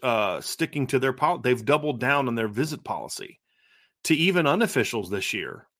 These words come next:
Like, if kids have said, "Hey, I'm, I'm, I'm gonna commit," we talked about this with Peyton Pierce. Why did Peyton Pierce not go public with his silent commitment to Notre Dame, with his commit to Notre Dame?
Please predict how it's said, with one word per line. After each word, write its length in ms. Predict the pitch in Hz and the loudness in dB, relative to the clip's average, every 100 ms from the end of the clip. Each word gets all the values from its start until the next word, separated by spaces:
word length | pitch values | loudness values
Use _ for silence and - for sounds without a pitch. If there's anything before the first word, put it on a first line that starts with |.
| - | 0
Like, 200 | 123 - | 2 0
if 140 | - | 0
kids 220 | - 190 | 4 4
have 100 | 175 | 2
said, 140 | - 143 | 0 2
"Hey, 160 | 160 | 4
I'm, 220 | 139 139 120 | 4 0 -2
I'm, 220 | 131 127 | -4 -2
I'm 140 | 127 | -2
gonna 180 | 123 127 | 0 0
commit," 400 | 110 120 143 143 | -2 -2 0 -2
we 140 | - 135 | -4 -4
talked 240 | 135 127 | 0 -2
about 220 | 127 120 | -2 -6
this 100 | 127 | -6
with 80 | - | -12
Peyton 240 | - 135 - | -4 -4 -2
Pierce. 440 | 170 185 - - _ _ _ _ | -4 -4 -8 -16 _ _ _ _
Why 240 | 104 117 151 | -2 2 4
did 160 | 156 | 2
Peyton 260 | 135 151 123 | 0 0 0
Pierce 340 | - 139 143 | -2 -2 -2
not 180 | 143 131 | -2 0
go 120 | 123 | 0
public 400 | 127 123 135 160 | 0 0 0 -2
with 120 | - 127 | -2 -4
his 140 | 123 | -4
silent 320 | 117 123 123 | -2 -4 -4
commitment 360 | 120 120 131 127 | -4 -4 -4 -6
to 60 | |
Notre 220 | 120 123 113 | -4 -4 0
Dame, 280 | 113 127 | 0 0
with 120 | 143 120 | -2 -6
his 120 | 110 | -4
commit 220 | 131 127 | -4 -4
to 60 | 123 | -2
Notre 160 | 117 | -2
Dame? 300 | 113 110 160 | 0 0 -2